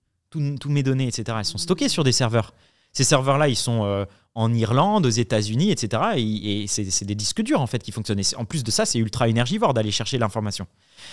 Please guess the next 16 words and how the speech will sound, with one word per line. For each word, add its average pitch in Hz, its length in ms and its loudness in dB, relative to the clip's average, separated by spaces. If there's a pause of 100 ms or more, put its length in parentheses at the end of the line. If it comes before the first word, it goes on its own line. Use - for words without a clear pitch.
(140)
Ben, 123 160 4
en 120 100 -2
fait, - 340 -4
aujourd'hui, 139 580 4 (420)
ça - 180 2
a 135 40 8
été 127 180 4
fait. 302 260 0 (260)
Il - 40 -8
y 123 40 -2
a 123 40 4
des 123 100 6
gens 220 160 4
qui - 120 -4
ont 123 100 2
codé 180 500 6